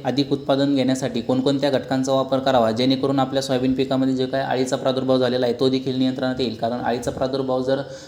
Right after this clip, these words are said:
योग्य वेळेस नियंत्रणात आला तर तुमच्या पिकाचे जी पानांची संख्या आहे ती कमी होत नाही. कारण पानं जर तुमच्या सोयाबीनवरील अळीने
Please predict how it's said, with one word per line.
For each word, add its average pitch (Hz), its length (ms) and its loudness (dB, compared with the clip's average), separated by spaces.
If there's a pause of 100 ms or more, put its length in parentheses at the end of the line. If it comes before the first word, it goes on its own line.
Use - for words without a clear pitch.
(120)
योग्य 135 440 4 (560)
वेळेस 143 280 2
नियंत्रणात 139 440 0
आला 123 220 -2
तर 123 100 -4
तुमच्या 131 240 -2
पिकाचे 135 560 -2
जी 135 120 -2
पानांची 135 500 -2
संख्या 135 260 -2
आहे 117 100 0
ती 131 40 -2
कमी 135 220 0
होत 120 140 0
नाही. 113 120 -4
कारण 117 180 0
पानं 127 260 2
जर 135 160 2
तुमच्या 135 560 -2
सोयाबीनवरील 135 520 0
अळीने 131 280 2